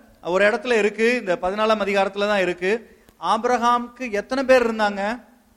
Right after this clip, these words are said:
Trained people. இவங்கெல்லாம் ஒரு ஸ்பெஷலா குரூப்பா, அதுக்கு ஒரு நம்பர்ஸே போட்டிருக்கிறார் ஆண்டவர். த்ரீ, த்ரீ ஹண்ட்ரட் அண்ட் eighteen people, முன்னூற்றி பதினெட்டு கைப்படிந்த ஆட்கள் என்று சொல்லி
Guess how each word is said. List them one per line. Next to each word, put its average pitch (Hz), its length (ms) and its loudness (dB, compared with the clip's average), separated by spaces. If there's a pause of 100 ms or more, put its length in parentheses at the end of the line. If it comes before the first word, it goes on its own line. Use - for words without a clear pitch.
(200)
Trained 277 440 -2
people. 208 420 -8 (280)
இவங்கெல்லாம் 196 500 -4 (240)
ஒரு 165 260 -2
ஸ்பெஷலா 277 440 -2
குரூப்பா, 226 680 0 (220)
அதுக்கு 196 240 -4
ஒரு 226 80 0
நம்பர்ஸே 311 560 -2
போட்டிருக்கிறார் 220 380 -2
ஆண்டவர். 175 400 -4 (1200)
த்ரீ, 277 460 -6 (1200)
த்ரீ 247 140 0 (120)
ஹண்ட்ரட் 269 220 2
அண்ட் 240 420 0 (420)
eighteen 269 500 0
people, 220 300 -6
முன்னூற்றி 330 580 -2
பதினெட்டு 262 800 0 (420)
கைப்படிந்த 285 800 2 (120)
ஆட்கள் 240 460 -2
என்று 220 300 -6
சொல்லி 208 400 -2